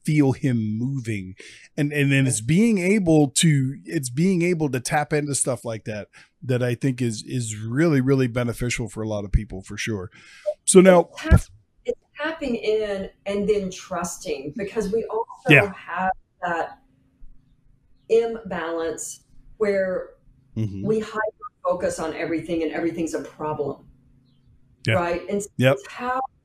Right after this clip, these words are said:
Speaker 2: to experience and trust without judgment the
Speaker 1: Mm-hmm.
Speaker 2: experience that you're in, in the moment. And then if
Speaker 1: Yep.
Speaker 2: we have a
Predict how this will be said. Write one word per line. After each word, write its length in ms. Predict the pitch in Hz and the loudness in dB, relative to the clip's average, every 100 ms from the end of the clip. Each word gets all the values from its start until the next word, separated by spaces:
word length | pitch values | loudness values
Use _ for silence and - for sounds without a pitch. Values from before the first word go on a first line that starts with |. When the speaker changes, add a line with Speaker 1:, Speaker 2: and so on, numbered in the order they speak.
| _ | _
Speaker 2:
to 560 | 214 196 190 175 165 - _ _ _ _ _ _ | -4 -2 -2 -4 -6 -12 _ _ _ _ _ _
experience 1200 | 214 - - - 233 247 226 185 160 151 - - - | -4 -2 -8 -2 0 0 -2 -4 -8 -10 -14 -14 -6
and 320 | 185 180 - | -4 -4 -6
trust 1160 | - - 208 220 208 143 - - - - - - - _ _ - - - _ | -10 -14 -4 -2 -2 -4 -6 -10 -12 -16 -20 -20 -20 _ _ -20 -20 -20 _
without 480 | 190 202 202 190 190 | -4 -2 -4 -6 -6
judgment 680 | - 180 180 - 143 - - _ _ _ _ _ _ _ _ _ | -4 -4 -4 -6 -8 -8 -16 _ _ _ _ _ _ _ _ _
the 60 | 180 | -6
Speaker 1:
Mm-hmm. 160 | 104 196 - | -2 -2 -2
Speaker 2:
experience 540 | - - 190 190 - - - | -6 -6 -4 -4 -8 -20 -8
that 140 | - | -2
you're 140 | 170 156 | -2 -2
in, 180 | 160 | -2
in 100 | 151 | -4
the 80 | 147 | -4
moment. 460 | 143 139 143 - - _ _ _ _ _ _ - - | -4 -4 -4 -6 -10 _ _ _ _ _ _ -8 0
And 160 | 214 | 2
then 180 | 220 226 | 2 0
if 120 | 220 | -2
Speaker 1:
Yep. 120 | 220 214 | -4 -2
Speaker 2:
we 160 | 208 196 | -6 -6
have 260 | 202 | -6
a 40 | 190 | -8